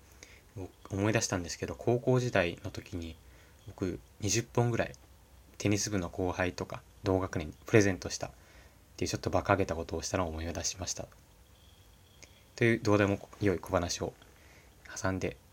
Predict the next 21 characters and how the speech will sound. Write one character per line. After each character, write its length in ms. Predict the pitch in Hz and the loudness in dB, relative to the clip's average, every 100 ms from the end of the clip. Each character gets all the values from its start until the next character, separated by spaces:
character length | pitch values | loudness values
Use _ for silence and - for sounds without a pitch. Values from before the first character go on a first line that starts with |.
| - | -2
ニ 80 | 101 | -2
ュ 40 | |
ー 20 | |
ス 80 | - | 0
の 60 | 87 | -4
感 180 | - 82 | -6 -6
想 120 | 85 | -2
を 40 | |
終 40 | 82 | -2
わ 60 | |
り 60 | 82 | -2
に 80 | 82 | -2
し 140 | - | -2
ま 180 | 85 82 | -2 -4
す。 260 | - - - - - - - - - - - - - - - - - - - - - - - - - - - - - - 127 | -6 -8 -12 -18 -20 -20 -20 -20 -20 -20 -20 -20 -20 -20 -20 -20 -16 -16 -16 -20 -20 -20 -18 -18 -20 -20 -20 -20 -20 -6 0
で、 80 | |
ま 120 | 120 110 | 2 2
と 100 | 120 | 2
め 120 | 123 | 2
る 100 | 131 | 0
と、 240 | 170 143 | -2 -4